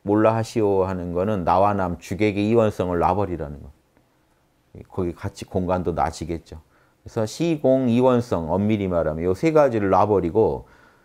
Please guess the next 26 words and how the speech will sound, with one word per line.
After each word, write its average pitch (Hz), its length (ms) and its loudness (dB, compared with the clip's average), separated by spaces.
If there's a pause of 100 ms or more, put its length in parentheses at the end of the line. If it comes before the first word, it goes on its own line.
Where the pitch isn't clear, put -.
(600)
시간의 151 640 0
근원, 85 380 -2
공간의 113 600 2
근원, 85 420 -4
나와 107 320 4
남의 92 360 0
근원이 101 420 0
어디냐? 87 580 -2 (440)
그러면 92 200 -4
이 90 160 -4
참나 135 340 -4
자리밖에 85 500 -2
없습니다. 67 440 -8 (1120)
그냥 110 300 -2 (140)
과-, - 240 -6
과거, 139 340 4
현재, 143 300 4
미래 151 320 4
사이의 170 480 2
지금이 107 400 -2
아니라 90 380 0 (240)
오직 127 460 0
지금만 95 580 -2
있고, 73 360 -10
오직 143 560 2 (280)
동서남북의 117 800 2